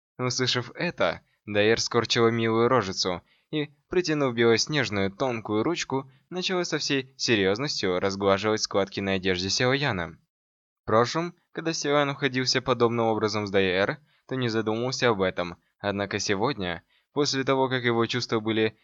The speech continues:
растревожены Яо Ао, он был не на шутку взволнован жестом девушки. Мимо них иногда проходили другие члены клана, и при виде Дайэра, которая помогала Сяо Яну привести в порядок его одежду, словно жена,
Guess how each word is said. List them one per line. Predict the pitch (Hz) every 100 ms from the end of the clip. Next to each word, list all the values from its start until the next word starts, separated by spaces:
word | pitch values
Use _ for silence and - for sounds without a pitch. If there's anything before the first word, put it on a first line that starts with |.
| _ -
растревожены | 170 - 175 131 110 113 107
Яо | 104 98 85
Ао, | 87 147 101 - - _ _ _ _ _ _
он | 147 170 160
был | 170
не | 156
на | 143 135
шутку | 156 151 -
взволнован | 170 156 151 135 120 123 120
жестом | 104 98 104 104
девушки. | 120 110 92 - 87 82 - _ _ _
Мимо | 113 120 113
них | 107 139 160 - _ _
иногда | 165 196 185 180
проходили | 170 156 139 135
другие | 127 117 117
члены | - 107 104 117
клана, | 147 117 92
и | - 110
при | 104 107
виде | 101 101
Дайэра, | 95 95 - 123 87 - _ -
которая | 160 143 117
помогала | 117 113 104 98
Сяо | - 101
Яну | 98 95 92
привести | 101 101 98 104 95 - _
в | -
порядок | 170 120 101 98
его | 98 92
одежду, | 92 147 95 85 85 _ -
словно | 156 107 110
жена, | 120 151 90 80